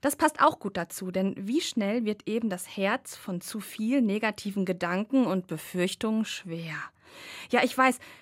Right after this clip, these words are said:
ganz schön philosophisch für einen frühen Sonntagmorgen.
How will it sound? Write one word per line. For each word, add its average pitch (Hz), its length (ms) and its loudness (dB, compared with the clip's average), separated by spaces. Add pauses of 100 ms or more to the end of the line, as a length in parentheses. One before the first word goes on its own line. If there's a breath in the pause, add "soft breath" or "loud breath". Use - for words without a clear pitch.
ganz 262 200 4
schön 269 100 6
philosophisch 247 800 0
für - 120 -10
einen 196 240 0
frühen 208 360 0
Sonntagmorgen. 175 760 -4